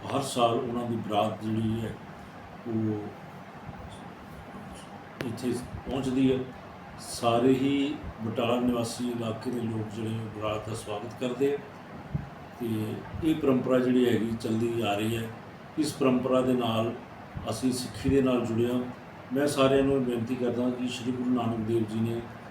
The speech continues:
ਜਿਹੜਾ ਸਾਨੂੰ ਅੱਗੇ ਵਧਣ ਲਈ, ਜਿਹੜਾ ਸਮਾਜ ਨੂੰ ਖੁਸ਼ਹਾਲ ਬਣਾਉਣ ਲਈ "ਕਿਰਤ ਕਰੋ, ਨਾਮ ਜਪੋ ਤੇ ਵੰਡ ਛਕੋ" ਦਾ ਜਿਹੜਾ ਸਾਨੂੰ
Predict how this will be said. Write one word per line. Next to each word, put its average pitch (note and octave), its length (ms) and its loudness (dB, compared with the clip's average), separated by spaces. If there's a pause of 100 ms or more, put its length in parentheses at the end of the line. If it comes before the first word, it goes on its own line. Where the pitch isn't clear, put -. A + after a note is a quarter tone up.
(220)
ਜਿਹੜਾ B2 200 2
ਸਾਨੂੰ A2+ 380 0
ਅੱਗੇ A#2+ 160 0
ਵਧਣ A#2+ 360 2
ਲਈ, A2+ 260 0 (100)
ਜਿਹੜਾ A2+ 140 -4
ਸਮਾਜ G#2+ 460 2
ਨੂੰ A2+ 360 -2 (580)
ਖੁਸ਼ਹਾਲ A2+ 460 6
ਬਣਾਉਣ A2 340 4
ਲਈ G#2+ 180 2 (580)
"ਕਿਰਤ - 260 6
ਕਰੋ, B2+ 320 6 (140)
ਨਾਮ A#2+ 240 6
ਜਪੋ A#2 320 0
ਤੇ A#2 60 0
ਵੰਡ A#2 240 0
ਛਕੋ" A2+ 300 -4
ਦਾ A2+ 120 0
ਜਿਹੜਾ A2 240 0
ਸਾਨੂੰ G#2 280 -4